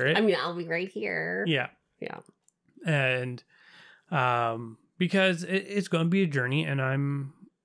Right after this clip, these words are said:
Speaker 1: I'm really excited f-, I'm, I'm really excited for this
Speaker 2: Yeah,
Speaker 1: journey.
Speaker 2: me too.
Speaker 1: Yeah,
Speaker 2: I'm
Speaker 1: I thi-
Speaker 2: excited to see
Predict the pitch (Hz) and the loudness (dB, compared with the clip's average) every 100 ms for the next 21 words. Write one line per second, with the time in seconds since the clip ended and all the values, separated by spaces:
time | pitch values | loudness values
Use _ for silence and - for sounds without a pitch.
0 | - 160 160 175 180 180 - 170 175 - | 0 2 4 4 4 2 0 0 -2 -8
1 | - - - 165 175 - 180 185 185 196 | -20 -20 -2 0 0 0 0 2 2 2
2 | 202 190 226 214 - 127 160 403 269 - | 0 0 -2 -2 -2 -4 0 2 2 0
3 | 285 349 339 175 - _ _ _ 170 147 | 0 0 0 -2 -8 _ _ _ 0 2
4 | 139 185 269 262 233 - 269 233 226 226 | 0 -2 -4 -8 -12 -8 -4 -2 0 -2